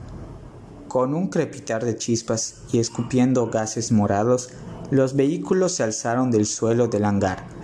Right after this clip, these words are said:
en perfecto equilibrio con el peso de sus ruedas con cuchillas. "¿Qué son?", preguntó Maccabeus.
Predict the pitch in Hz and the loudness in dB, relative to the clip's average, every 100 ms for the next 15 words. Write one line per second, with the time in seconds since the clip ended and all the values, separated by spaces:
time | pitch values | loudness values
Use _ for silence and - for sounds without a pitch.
0 | - - - - 226 110 123 120 - 147 | -12 -12 -10 2 2 4 0 -2 -2 -6
1 | - 165 135 - 107 107 120 120 120 117 | -4 -4 -4 0 2 4 4 2 2 2
2 | 113 113 - 131 - 143 110 107 95 101 | 4 2 0 0 2 2 2 0 0 4
3 | 107 120 120 - 110 107 107 - 113 104 | 4 4 0 -2 -2 0 0 0 0 0
4 | 90 - - - - - - - - - | -2 -4 -8 -12 -12 -12 -12 -14 -14 -18
5 | - - - - - 185 - 185 135 104 | -16 -16 -16 -12 -4 -2 0 2 2 -2
6 | - - - - - 113 107 110 107 120 | -8 -12 -18 -18 -8 0 2 2 2 2
7 | 117 117 - 104 101 95 - | 2 0 -2 2 2 2 -6